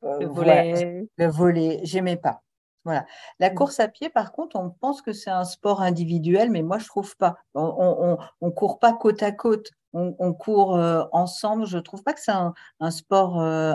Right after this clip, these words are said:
Speaker 2: individuel. On est dans, dans un collectif, on est porté par, euh, euh, dans une course,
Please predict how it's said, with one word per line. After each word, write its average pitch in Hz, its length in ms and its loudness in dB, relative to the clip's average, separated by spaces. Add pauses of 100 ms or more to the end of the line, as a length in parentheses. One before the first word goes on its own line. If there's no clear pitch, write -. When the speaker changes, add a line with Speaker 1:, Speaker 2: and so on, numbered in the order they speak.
Speaker 2:
individuel. 165 760 0
On 151 140 -2
est 165 120 -4
dans, 151 340 -2 (240)
dans 156 240 -4
un 160 100 0
collectif, 208 880 -2
on 165 120 0
est 160 120 0
porté 190 480 -4
par, 170 360 0
euh, 151 400 0 (360)
euh, 131 400 0
dans 156 220 2
une 160 240 0
course, 214 500 -4